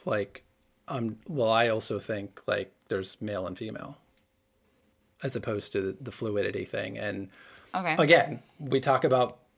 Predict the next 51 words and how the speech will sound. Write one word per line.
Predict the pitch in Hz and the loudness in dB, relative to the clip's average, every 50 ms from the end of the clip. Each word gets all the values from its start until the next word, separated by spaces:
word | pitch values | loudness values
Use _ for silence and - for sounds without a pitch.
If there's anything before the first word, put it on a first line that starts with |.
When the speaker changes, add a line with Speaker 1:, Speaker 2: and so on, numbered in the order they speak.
| _ _ _ _ - - _ _ _ _ _ - | _ _ _ _ -20 -20 _ _ _ _ _ -4
Speaker 1:
uh, | 170 139 | -4 -2
views | 135 120 120 127 127 131 127 123 120 123 | -2 -2 0 2 4 4 4 6 4 4
evolving | 120 107 120 120 120 120 120 127 123 | 4 4 4 6 6 6 4 4 2
and | 120 120 | 2 2
whatever. | 120 113 117 120 147 170 180 | 4 4 4 4 2 0 0
Today, | 165 - 131 107 110 110 113 | 0 -2 0 2 4 4 4
right | 110 107 110 110 101 | 4 4 2 2 0
now, | 104 101 101 107 120 135 | 0 0 0 0 0 0
that's | 135 113 107 - - | 0 0 -2 -2 0
how | 107 101 95 | 0 2 2
I | 95 98 | 0 -2
see | - - - 104 | -4 -6 -4 -4
things. | 101 | -2
Speaker 2:
Sure. | - - - 226 165 120 98 98 - | 0 0 2 2 2 0 0 -4 -4
Speaker 1:
So | - - 117 113 110 110 107 101 - - - - - - - - - _ _ _ _ _ _ _ _ _ _ _ _ - | 0 2 2 4 4 2 2 0 -4 -8 -14 -20 -20 -20 -20 -20 -20 _ _ _ _ _ _ _ _ _ _ _ _ -2
the | 156 151 143 | 2 2 2
transgender | 135 - 151 139 135 135 117 131 127 123 120 120 113 | 2 4 4 4 4 4 4 4 4 4 4 2 2
thing | - 135 123 117 117 | 2 2 2 2 0
is | 110 104 - | -2 -4 -4
kind | - - 120 110 | -4 -2 0 0
of | 110 104 104 | 0 -2 -2
new | 104 107 107 107 104 104 104 104 104 | -4 -2 0 0 0 0 0 -2 -4
for | 104 - - 113 | -4 -4 -4 -4
me | 107 104 107 107 | -4 -4 -4 -6
in | 104 98 | -6 -6
the | 98 95 | -6 -6
sense | - - 107 104 - | -4 -4 -4 -4 -2
that | 110 104 | 0 0
I've | 95 95 95 | 0 0 -2
been | 104 95 90 | -4 -4 -2
wrapping | 90 92 95 95 107 104 101 | -2 -2 -2 -2 -4 -6 -4
my | 92 92 | -4 -4
head | - 107 101 98 | -4 -2 -2 -2
around | 107 117 120 127 135 147 | 0 0 0 0 0 -2
it. | 151 160 - | -2 -2 0
Speaker 2:
Yeah. | 247 254 226 | 0 0 2
Speaker 1:
And | 110 107 | 0 0
it's | 101 98 - - - - - - _ _ _ _ _ _ _ _ _ _ _ - 156 - | -2 -4 -6 -8 -10 -10 -10 -12 _ _ _ _ _ _ _ _ _ _ _ -20 -4 0
definitely | - 143 143 127 151 156 147 139 135 127 | 2 4 4 4 4 4 6 6 6 6
in | 123 120 | 4 4
my | 113 113 110 | 4 2 2
face | 107 - 139 135 120 110 104 - | 4 4 6 6 6 6 4 2
every | 117 110 110 | 2 2 2
time | - 143 123 110 104 | 0 0 0 2 2
I | 98 98 - - - _ - | 0 0 -2 -8 -18 _ -6
watch | 127 120 110 110 110 - | -2 0 0 0 0 0
a | 110 104 | -2 -4
show | - - - 120 120 123 117 107 104 | -2 -2 0 2 4 4 4 4 4
or | 101 | 4
Speaker 2:
Yeah. | - 294 285 | 6 6 6
Speaker 1:
anything. | 135 160 160 135 - 107 107 107 107 107 - | 6 4 2 2 0 -2 -6 -6 -8 -12 -16